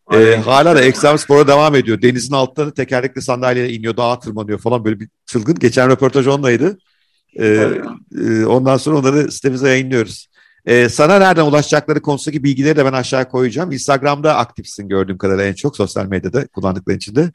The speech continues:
Speaker 2: Ya ş-, ikisi bir arada yürütemiyorum. E, şeyde de hesabım var, Twitter'da ama yani, e, a picture tells a thousand stories olduğu için, e,
Speaker 1: Evet.
Speaker 2: Instagram'ı tercih ediyorum.
Speaker 1: Evet, onun adresini aşağıya bırakacağım ve dediğim gibi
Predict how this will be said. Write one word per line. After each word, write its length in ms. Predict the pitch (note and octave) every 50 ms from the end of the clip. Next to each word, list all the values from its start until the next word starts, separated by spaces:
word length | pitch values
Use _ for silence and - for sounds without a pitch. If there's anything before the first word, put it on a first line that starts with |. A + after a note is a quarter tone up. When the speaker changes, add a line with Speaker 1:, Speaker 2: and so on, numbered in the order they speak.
| _ _
Speaker 2:
Ya 220 | C3 D#3+ D#3+ C#3
ş-, 320 | - - - - - - -
ikisi 380 | - - - - F#3+ G3 F3+
bir 100 | G3+ G3+
arada 260 | F#3+ F#3+ G3 F#3+ G3
yürütemiyorum. 800 | F#3+ F#3+ F#3+ F#3 F3 E3+ - F3+ F#3+ F#3 F3 E3 D3 B2+ A#2 A2
E, 420 | A2+ A2+ A#2 A#2 A#2 G#2+ G#2 G2 F2 - D#2+ - _ _ G2
şeyde 340 | - - C3 C#3+ C#3+ E3 E3
de 100 | E3 D#3+
hesabım 480 | D3+ - - D3 C#3 C#3 C3 C3+ C3 B2+
var, 220 | C3 B2+ B2 A2+ -
Twitter'da 540 | - C3+ C3+ B2+ A2+ - A#2+ A2 G2+ D3+ E3
ama 320 | E3 C#3+ B2+ B2 C3+ - _ _ _ _ _ _ _ _ _
yani, 460 | A#2 C3 C#3 C#3 C#3 G2+ A2+ A#2+ A#2+ B2 - - _
e, 60 | B2+
a 20 | A#2+ A2+ -
picture 340 | E3+ D#3 - - F3+ D3
tells 300 | - D3+ D3 D#3+ D3+ C#3+
a 120 | E3+ D3+ -
thousand 400 | - D#3+ D#3 D#3+ D#3 D3 D3+ D3 C#3
stories 480 | - - - D#3+ D#3 D#3+ D#3 C#3 C3
olduğu 340 | D3+ D3 D3 C#3+ D#3 D#3 D3+
için, 260 | C#3 A#2 - - D#3 E3 B2 A2+
e, 40 | C#3
Speaker 1:
Evet. 180 | C3+ C3+ C#3+ C#3+ A2+
Speaker 2:
Instagram'ı 480 | A2+ A2 - D#3+ C#3+ D3+ D3+ D3+ D3+ C3+
tercih 380 | A#2 - D3 C#3+ C3+ B2+ C3+ C#3+
ediyorum. 460 | C3+ B2 G#2+ - - - - - _ _ _ _ _ -
Speaker 1:
Evet, 320 | B2 B2+ B2 C3 B2 -
onun 220 | - B2 B2+ C3+
adresini 440 | C3+ B2+ B2+ B2 C#3 C3 B2 C3+ C3 B2
aşağıya 340 | B2 - - C3 C3+ C3
bırakacağım 420 | C3 C3+ C3+ B2+ - - F#3 F#3 F3+
ve 220 | E3+ E3 D3+ -
dediğim 280 | C#3+ C#3 C3 C#3+ D3 D3
gibi 320 | C3+ G#2+ C#3 C#3 D3 -